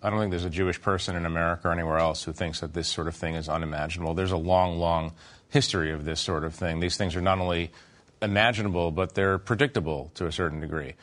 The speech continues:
And, and let me, let me state very, very clearly, um, these sorts of incidents predate the rise of Donald Trump and, and the tribalism that we see now. Uh, obviously, there were, there were fatal shootings at Jewish community centers, uh,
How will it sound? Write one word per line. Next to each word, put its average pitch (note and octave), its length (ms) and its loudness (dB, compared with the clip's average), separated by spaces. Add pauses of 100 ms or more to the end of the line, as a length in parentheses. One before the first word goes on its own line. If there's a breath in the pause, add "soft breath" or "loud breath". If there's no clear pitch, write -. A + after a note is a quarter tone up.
(240 loud breath)
And, A#2+ 160 4
and C3 160 4
let D3+ 100 8
me, C#3+ 120 4
let C#3 140 4
me C#3 140 4
state - 540 0
very, G#2 240 4
very F2+ 220 2
clearly, A2 640 2 (260 loud breath)
um, G2+ 360 6 (100)
these A#2+ 340 4
sorts A2+ 260 0
of F#2+ 80 -2
incidents F#2+ 560 -2 (120)
predate F#2 500 2 (720)
the G2+ 80 2
rise E2+ 260 6
of E2 80 -4
Donald E2 300 2
Trump F#2+ 480 0
and, D#2+ 260 -2
and D#2+ 180 -6
the E2 80 -2
tribalism F2 680 0
that E2 180 -2
we E2+ 100 -4
see E2+ 240 -2
now. E2 400 -6 (300 loud breath)
Uh, F#2 600 4
obviously, F2+ 360 2
there F#2 140 2
were, E2 260 2
there F2 140 -2
were E2 100 -2
fatal F2 320 -2
shootings F2 480 -4
at D#2+ 280 -4
Jewish F2 300 -6
community F#2 320 0
centers, E2+ 640 -2
uh, D#2+ 500 0